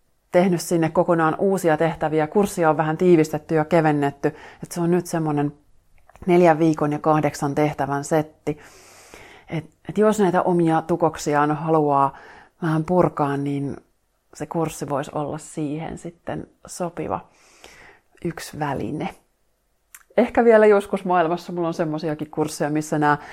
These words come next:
eri metodit sit vielä selkeämmin yhdistyy. Et no, astetta ihanammassa joogahaasteessahan on jo kirjoitustehtäviä mukana, koska kirjoittaminen ja jooga sopii todella kauniisti yhteen. Ja se on taas toi joogahaaste alkamassa sitten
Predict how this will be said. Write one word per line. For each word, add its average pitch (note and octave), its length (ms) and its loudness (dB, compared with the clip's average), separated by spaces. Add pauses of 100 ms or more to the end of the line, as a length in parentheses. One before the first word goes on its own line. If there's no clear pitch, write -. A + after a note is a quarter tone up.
(200)
eri F#3 280 8
metodit D#3 440 4
sit D#3+ 180 -4
vielä D#3 200 6
selkeämmin D3+ 720 0
yhdistyy. D3 680 -2 (300)
Et E3+ 100 0
no, F#3 120 2
astetta F3+ 380 2
ihanammassa D#3 520 2
joogahaasteessahan D3+ 880 2
on D#3+ 180 4
jo D3+ 100 4
kirjoitustehtäviä D3 880 -2
mukana, C#3 380 -6
koska - 340 -12 (460)
kirjoittaminen D3 580 -6
ja C#3+ 80 -2
jooga D3 280 -2
sopii C#3 420 -4
todella D3+ 540 -4
kauniisti D3 580 -6 (100)
yhteen. E3 480 -4
Ja D3 100 -8 (640)
se D#3+ 380 2
on D#3 160 2
taas D3+ 280 2
toi D3+ 240 -2
joogahaaste D3 540 0
alkamassa D3+ 480 -2
sitten D#3 400 -10